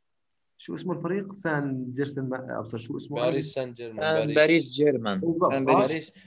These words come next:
Speaker 2: باريس سان جيرمان، عكست أم الدنيا أنت.
Speaker 3: باريس سان جيرمان، صح. <laughs>
Speaker 1: يعني خسر، صح؟ مين هو الفريق اللي خسر من، آه،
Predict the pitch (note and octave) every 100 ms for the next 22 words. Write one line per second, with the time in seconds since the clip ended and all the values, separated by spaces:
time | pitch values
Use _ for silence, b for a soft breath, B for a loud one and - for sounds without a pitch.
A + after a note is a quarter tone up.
0 | B C3+ E3 E3 - E3+ D3+ D#3 A#2 A2
1 | A#2+ E3 - E3 D#3 C#3+ C3 G2+ G2 C#3
2 | F3+ F3+ E3+ D#3+ C3+ D3 C3 A2+ C3+ C3+
3 | - - D#3+ - - A#2+ - - _ A2
4 | G2 G2 F#2+ _ C3+ B2+ D3+ D3+ D3 C#3
5 | D3+ F3+ G3+ G#3 G#3 G3 E3+ E3+ D#3+ D3+
6 | C#3+ C3+ C3 B2+ A#2 A2 G#2+